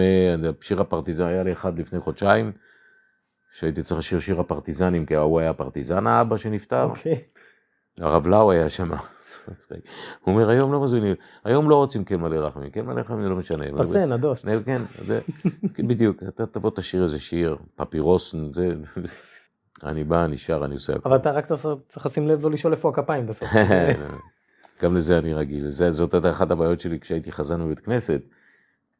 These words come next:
Speaker 1: שלפעמים היית עושה תפילה שהולך לך, אתה יודע, אתה בפורמה, ואתה שר טונים והכל וזה וזה וזה, ובסוף התפילה הקהל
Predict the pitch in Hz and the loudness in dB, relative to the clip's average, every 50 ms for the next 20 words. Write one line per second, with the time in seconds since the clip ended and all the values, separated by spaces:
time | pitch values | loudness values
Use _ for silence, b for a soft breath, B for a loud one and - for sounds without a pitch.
0 | _ _ _ - - 78 78 73 - 82 87 104 107 95 85 82 82 - 92 80 | _ _ _ -8 -4 -4 -2 0 0 0 2 2 2 2 0 0 0 0 -2 -4
1 | - - 92 85 71 69 - _ _ _ _ _ _ - - - 85 80 85 82 | 0 0 0 0 0 -2 -8 _ _ _ _ _ _ -20 -10 -6 -2 2 2 4
2 | 80 80 78 - _ _ _ _ _ _ - - - - 76 85 92 - - - | 2 2 -2 -6 _ _ _ _ _ _ -12 -8 -4 0 0 0 0 0 -4 -8
3 | 67 78 76 - 69 - 71 - - 71 64 71 - - - 92 92 92 95 90 | -8 -8 -8 -6 -6 -8 -6 -6 -6 -6 -6 -8 -8 -4 -2 -2 0 0 -2 -2
4 | 80 71 69 67 - - - - - - - - - _ - 85 71 69 73 73 | -4 -4 -6 -8 -8 -12 -14 -14 -12 -12 -12 -12 -10 _ -8 -8 -8 -8 -10 -12
5 | 71 69 67 67 69 - - - 78 76 69 73 67 67 78 78 73 67 71 67 | -12 -10 -8 -8 -8 -8 -6 -6 -6 -6 -8 -10 -10 -8 -8 -8 -8 -8 -10 -10
6 | 67 69 80 95 - b b b b b b b b b b b b b b _ | -8 -8 -8 -8 -8 b b b b b b b b b b b b b b _
7 | _ _ _ - 76 78 85 73 - 78 - - - 107 104 113 - - - 139 | _ _ _ -8 -6 -4 -4 -4 -6 -6 -4 -2 -2 0 0 0 -2 -2 0 2
8 | 147 151 135 104 - 98 95 | 4 4 4 2 2 2 2